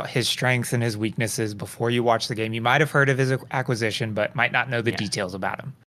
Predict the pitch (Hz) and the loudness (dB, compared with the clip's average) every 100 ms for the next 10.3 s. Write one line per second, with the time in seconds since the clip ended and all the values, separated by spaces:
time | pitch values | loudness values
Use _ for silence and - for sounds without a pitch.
0 | _ _ 104 - _ _ - 113 139 143 | _ _ -10 -10 _ _ -12 2 4 4
1 | - 117 113 135 - - - 151 147 - | 2 -4 -4 -6 -8 -6 0 2 2 0
2 | - 170 190 226 190 175 151 - 139 135 | 2 2 4 4 6 4 2 2 2 2
3 | 120 113 110 104 104 107 98 98 120 127 | -2 -2 0 0 -2 0 0 2 0 2
4 | 190 208 208 170 143 147 131 131 123 - | 4 4 2 2 4 4 2 -2 -4 -2
5 | 135 139 127 113 110 - 110 110 123 139 | 2 2 2 0 0 0 -4 -2 0 -2
6 | 139 190 226 - - _ - - - - | 0 0 0 -4 -20 _ -20 -20 -8 -2
7 | 202 190 135 - - - 208 170 - - | 0 2 0 -4 -8 -2 2 2 0 -10
8 | - 165 165 170 175 160 170 170 170 147 | 0 2 4 4 2 2 2 2 0 0
9 | 139 135 120 123 120 123 120 120 - - | 0 -2 0 0 0 0 0 -2 -4 -14
10 | - 127 | -10 -4